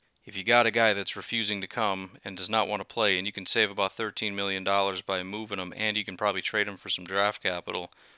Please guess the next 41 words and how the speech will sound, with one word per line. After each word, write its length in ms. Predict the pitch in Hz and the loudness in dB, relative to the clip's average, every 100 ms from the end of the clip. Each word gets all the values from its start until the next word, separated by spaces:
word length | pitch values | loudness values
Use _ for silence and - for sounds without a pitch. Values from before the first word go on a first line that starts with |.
| _ _ - | _ _ -6
um, 640 | 98 92 90 90 87 87 - | -2 0 -2 -8 -12 -16 -14
it's 220 | 98 - | -2 0
not 320 | 113 110 107 | 4 4 4
exactly 500 | 95 90 101 98 101 | 2 2 2 2 -2
impossible. 680 | 90 87 98 90 - - - _ _ _ _ | -6 2 2 2 -4 -8 -20 _ _ _ _
You're 160 | - 104 | -6 -2
gonna 180 | 135 135 | 0 2
be 120 | 117 | 0
horrible, 460 | 104 131 92 87 90 | 0 2 2 0 -8
but 180 | 107 | -4
you 80 | 120 | -4
were 80 | 113 | -4
gonna 140 | 113 | -4
be 100 | 110 | -4
horrible 420 | 101 117 104 95 95 | -2 -2 -2 -2 -2
anyways. 480 | 95 82 78 - - _ _ _ _ _ | -2 -6 -8 -10 -10 _ _ _ _ _
Anyways, 360 | - 147 117 104 | 4 6 6 4
the, 180 | 127 - | 0 0
the 200 | 131 131 | -2 2
other 240 | 160 160 | 4 6
side 340 | 139 139 123 113 | 8 10 8 6
of 80 | |
that 220 | 107 104 - | 4 2 0
coin 440 | 131 117 107 101 | -2 0 0 -2
is, 460 | - 104 101 98 - | -4 -4 0 0 0
even 300 | 135 147 135 | -4 -2 0
if 140 | 113 | 0
we 100 | 120 | 0
assume 380 | 101 - 117 104 | 2 4 2 0
there's 160 | 101 101 | -2 0
no 160 | 107 | 0
way 220 | 104 101 | 2 2
the 120 | 92 98 | 2 -4
Packers 500 | - 107 101 104 98 | 0 2 2 -2 -6
are 60 | |
gonna 200 | 98 98 | -6 -6
end 220 | - 98 | -6 -2
up 200 | 95 104 | -2 -4
with 100 | 92 | -6
the 100 | - | -10
guy, 360 | - - 87 85 | -8 -2 -2 -4